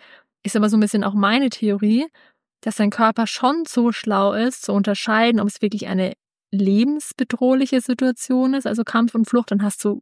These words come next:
grundsätzlich natürlich erstmal keinen Durchfall. Aber vielleicht kennst du das, so dieses latente Angstgefühl. Ich hatte das immer vor Sportevents beispielsweise, wenn es um Leistung ging, vor Proben, vor Klausuren, hatte ich dann einfach Durchfall, wie es ganz, ganz viele Menschen auch erleben.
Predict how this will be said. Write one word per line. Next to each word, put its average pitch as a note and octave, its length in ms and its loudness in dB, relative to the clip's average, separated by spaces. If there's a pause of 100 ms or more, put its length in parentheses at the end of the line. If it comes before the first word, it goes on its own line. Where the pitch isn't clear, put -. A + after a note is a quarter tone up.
(120)
grundsätzlich G#3 500 -2
natürlich G3 320 -6
erstmal G#3 260 -6
keinen A#3 320 0
Durchfall. C4+ 460 0 (760)
Aber G#3 100 2
vielleicht A3 180 0
kennst C4+ 280 0
du - 20 2
das, A3 140 2
so G#3 80 0
dieses G#3 260 2
latente B3 580 0
Angstgefühl. A3+ 640 -2
Ich G#3 100 -4
hatte G#3 160 -8
das - 160 -8
immer G#3 200 0
vor G3+ 500 -2 (1300)
Sportevents B3 920 0
beispielsweise, G#3+ 1200 0
wenn G#3 140 0
es G#3 80 -6
um A3 80 -2
Leistung A#3 580 2
ging, G3+ 420 2
vor A#3 340 -4
Proben, G#3 640 0
vor - 180 -8
Klausuren, A3 840 2 (880)
hatte - 180 -4
ich G#3 120 -2
dann G#3+ 120 -2
einfach G#3 240 0
Durchfall, - 460 -4
wie G#3+ 40 -4
es G3+ 100 -8
ganz, G#3+ 200 0
ganz A3 180 0
viele A3 200 2
Menschen G#3 300 0
auch G3+ 140 -6
erleben. G#3 440 0